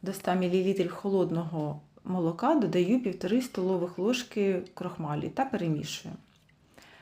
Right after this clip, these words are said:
Кастрюлю з товстим дном ставлю на вогонь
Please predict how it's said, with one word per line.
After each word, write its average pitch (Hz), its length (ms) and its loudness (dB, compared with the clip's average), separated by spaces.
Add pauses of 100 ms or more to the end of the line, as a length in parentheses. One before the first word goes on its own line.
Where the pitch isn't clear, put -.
(160)
Кастрюлю 208 480 2
з 185 60 -8
товстим 190 420 -4
дном 339 260 2
ставлю 175 520 0
на 165 460 4
вогонь 240 560 2